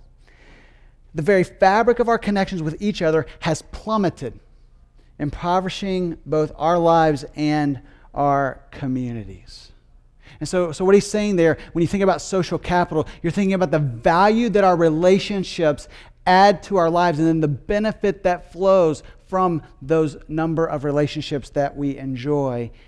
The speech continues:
here. And what he's saying is, is that, hey, you know,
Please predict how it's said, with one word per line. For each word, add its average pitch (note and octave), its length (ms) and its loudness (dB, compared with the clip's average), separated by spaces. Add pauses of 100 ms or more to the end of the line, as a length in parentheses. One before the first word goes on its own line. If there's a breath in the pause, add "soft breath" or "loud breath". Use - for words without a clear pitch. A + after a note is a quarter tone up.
(140 soft breath)
here. A2+ 580 -2 (1500)
And C3+ 100 -14
what D#3+ 120 -6
he's D3 120 -4
saying F3 500 -4
is, D3+ 180 0
is C3 120 -8
that, D3 120 -4
hey, C3+ 260 -4 (260 loud breath)
you D3+ 140 -2
know, D3+ 180 -4